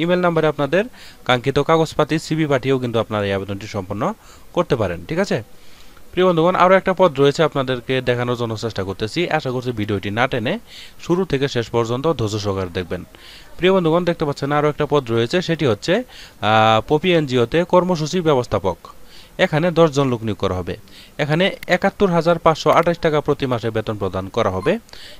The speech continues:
এখানে মাস্টার্স পাস থাকলে আবেদন করা যাবে, ঠিক আছে? এখানে উক্ত কাজের জন্য আট-,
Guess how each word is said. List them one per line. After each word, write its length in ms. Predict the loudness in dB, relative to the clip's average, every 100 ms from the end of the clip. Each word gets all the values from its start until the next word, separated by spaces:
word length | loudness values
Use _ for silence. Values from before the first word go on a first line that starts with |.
| -4
এখানে 220 | 0 2
মাস্টার্স 400 | 2 0 0 0
পাস 140 | 0 -2
থাকলে 200 | -2 -2
আবেদন 260 | -2 -2 -4
করা 220 | 0 0
যাবে, 240 | 0 -4 -8 -12 -20 -12
ঠিক 120 | -4
আছে? 160 | -2 -2 -8 -18 -20 -4
এখানে 260 | -2 2 0 0 -4
উক্ত 180 | -4 -2 0
কাজের 240 | 2 2
জন্য 220 | 0 -2 -2 0
আট-, 260 | 0 -2